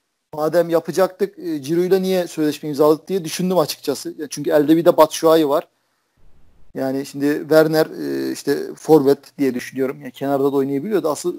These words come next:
forvet oyuncusu sonuçta. Abraham var, Ciro var, Batshuayi var. Yani dört tane forvet sanki biraz fazla gibi geldi bana.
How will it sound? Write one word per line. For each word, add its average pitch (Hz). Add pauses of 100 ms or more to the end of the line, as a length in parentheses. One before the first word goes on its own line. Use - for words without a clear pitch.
(140)
forvet 160
oyuncusu 117
sonuçta. 160 (380)
Abraham 151
var, 151
Ciro 156
var, 160
Batshuayi 165
var. 156 (480)
Yani 143 (100)
dört 170
tane 170 (120)
forvet 165
sanki 160
biraz 202
fazla 185
gibi 170
geldi 131
bana. 151